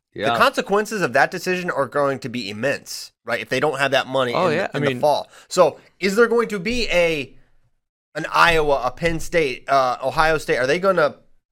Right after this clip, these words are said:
Speaker 2: provide that, right? Are they gonna let them have a season?
Speaker 3: I don't, I don't know. I mean, they, Barry Alvarez, Wisconsin's A D, has already said they're gonna lose over a hundred million dollars,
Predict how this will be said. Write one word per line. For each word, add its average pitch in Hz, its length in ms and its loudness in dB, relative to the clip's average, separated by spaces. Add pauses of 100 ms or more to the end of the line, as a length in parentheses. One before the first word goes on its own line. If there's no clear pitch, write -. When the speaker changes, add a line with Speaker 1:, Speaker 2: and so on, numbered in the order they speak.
(200)
Speaker 2:
provide 147 500 0
that, 73 260 -6
right? 123 220 -2
Are 135 60 -2
they 143 160 0
gonna 156 200 0
let 139 200 0
them 139 100 -8
have 113 220 -4
a 107 60 -12
season? 87 420 -12 (800)
Speaker 3:
I 147 100 -2
don't, 175 300 -6
I 135 120 2
don't 165 140 0
know. 160 280 6
I 143 200 -2
mean, 143 280 -2
they, 135 260 0 (840)
Barry 147 260 8
Alvarez, 143 400 4
Wisconsin's 131 560 -2
A 123 100 0
D, 120 180 -4
has 123 200 -2
already 127 160 2
said 127 240 0
they're 123 100 4
gonna 123 180 0
lose 120 200 -2
over 117 100 -2
a 107 60 -2
hundred 120 160 -4
million 113 240 -4
dollars, 104 500 -2